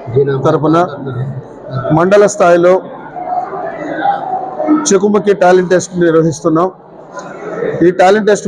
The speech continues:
కోసం ఇదే నెలలో ఇరవై ఐదో తేదీ స్కూల్ స్థాయిలో జరపడం జరిగింది. ఆ స్కూల్ స్థాయిలో so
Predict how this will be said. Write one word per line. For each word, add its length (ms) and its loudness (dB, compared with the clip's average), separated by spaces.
కోసం 280 2
ఇదే 240 6
నెలలో 260 4
ఇరవై 200 6
ఐదో 200 4
తేదీ 220 4
స్కూల్ 340 2
స్థాయిలో 380 6
జరపడం 420 4
జరిగింది. 380 2
ఆ 20 6
స్కూల్ 340 0
స్థాయిలో 400 4
so 100 4